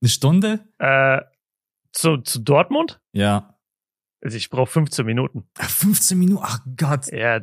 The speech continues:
Speaker 2: das ist hier gleich um die Ecke.
Speaker 1: Dann ist es, dann ist es natürlich noch, äh, bitterer. Ja, ich
Speaker 2: Ja.
Speaker 1: hab gerade noch mal nachgeschaut, ob das Spiel jetzt heute Abend ist oder am Mittwoch. Das wusste ich nicht mehr. Aber ja, Mittwochabend. Also quasi, äh, für uns morgen der fünfzehnte.
Speaker 2: Okay.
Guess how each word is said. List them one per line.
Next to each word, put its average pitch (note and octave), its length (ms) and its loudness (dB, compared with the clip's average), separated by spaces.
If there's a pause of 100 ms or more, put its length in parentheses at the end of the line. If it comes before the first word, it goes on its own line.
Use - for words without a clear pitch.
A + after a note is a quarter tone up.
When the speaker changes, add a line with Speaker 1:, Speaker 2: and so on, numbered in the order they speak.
(120)
Speaker 2:
das C3+ 180 -2
ist C3+ 100 -4
hier C#3+ 180 0
gleich D3 280 2
um C#3 100 2
die C3 100 2
Ecke. C3 200 -2
Speaker 1:
Dann A#2 220 0
ist G#2+ 100 -2
es, - 240 -4
dann A2 180 0
ist G2+ 120 0
es G#2 120 -8
natürlich G#2 420 -6
noch, G#2 260 -2
äh, G2 380 -6 (340)
bitterer. G2+ 500 -4
Ja, G#2+ 80 2
ich A#2+ 80 4
Speaker 2:
Ja. C3 60 2
Speaker 1:
hab - 80 -6
gerade B2+ 180 2
noch A#2+ 80 2
mal A2+ 140 2
nachgeschaut, A2 480 2
ob F#2 100 -6
das - 140 -4
Spiel - 200 -4
jetzt G2+ 160 -2
heute G#2+ 280 0
Abend F#2+ 340 0
ist G2+ 160 -2
oder F#2+ 140 -2
am F#2 80 2
Mittwoch. G2 260 -2
Das G2 220 -4
wusste G2 260 -2
ich F2+ 60 -4
nicht F2+ 180 -6
mehr. F#2+ 240 2 (480)
Aber G2 140 2
ja, G2 120 4
Mittwochabend. G2 840 0 (300)
Also F2+ 200 -4
quasi, F2+ 560 -2 (180)
äh, F2+ 140 -4
für - 160 -6
uns F#2+ 440 0
morgen F#2+ 360 0
der F#2+ 80 -2
fünfzehnte. - 580 -2
Speaker 2:
Okay. A#2+ 220 0